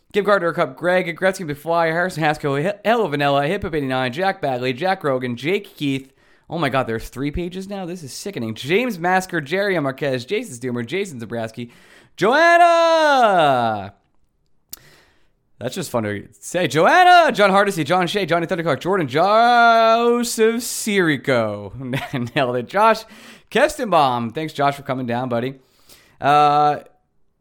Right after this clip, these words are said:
Josh White, Chris from Florida, Ride or Die, Christoph Berg, Lee Plummer, Leszek Gronowski, fucked up the last name, Lou Giordano,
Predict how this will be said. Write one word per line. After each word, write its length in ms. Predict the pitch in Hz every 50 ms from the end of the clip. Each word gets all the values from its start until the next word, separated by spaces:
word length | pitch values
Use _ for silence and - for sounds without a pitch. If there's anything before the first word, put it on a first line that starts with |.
| _ _ - 147
Josh 340 | 127 131 170 190 220 208 -
White, 580 | 160 131 135 131 151 202 240 302 - - - -
Chris 260 | - - 233 233 233
from 100 | 160 135
Florida, 460 | 139 160 190 202 208 208 202 190 185 -
Ride 260 | 214 214 214 208 185
or 80 | 160 131
Die, 220 | 147 156 160 156
Christoph 640 | 151 - 226 226 220 - - 131 123 120 117 - -
Berg, 420 | 165 180 196 202 202 196 196 196 - - 147 -
Lee 200 | 160 220 262 226
Plummer, 420 | - - 190 190 190 190 190 185
Leszek 600 | 170 156 165 202 233 240 - - 175 151 151 135
Gronowski, 1600 | 120 - 131 135 131 131 131 143 170 208 247 269 262 254 - - - 226 226 233 233 233 233 233 233 226 226 226 226 226 226 _ _ _ _ _ _ _ _ _ _
fucked 200 | - 139 135 -
up 80 | 123 -
the 60 | 107
last 260 | 104 113 107 104 -
name, 200 | 107 107 107 120
Lou 180 | 175 233 302 294
Giordano, 720 | 214 220 185 160 147 147 147 147 151 151 147 147 147 147